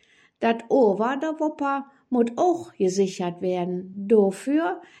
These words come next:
ist der Wupperverband zuständig.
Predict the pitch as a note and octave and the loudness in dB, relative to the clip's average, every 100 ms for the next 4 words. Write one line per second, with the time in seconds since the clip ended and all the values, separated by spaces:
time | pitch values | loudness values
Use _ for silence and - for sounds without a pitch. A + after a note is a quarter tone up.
0 | - D4+ D4+ D#4 D4 D4+ - F3+ F3 E3+ | -2 -2 0 -2 0 0 -2 -6 -4 -6
1 | E3+ E3+ E3 E3+ F#3 E3 D#3+ - E3+ D#3+ | -4 -4 -4 -6 -2 -2 -2 -6 -6 -4
2 | D#3+ D#3+ E3 - | -4 -8 -10 -18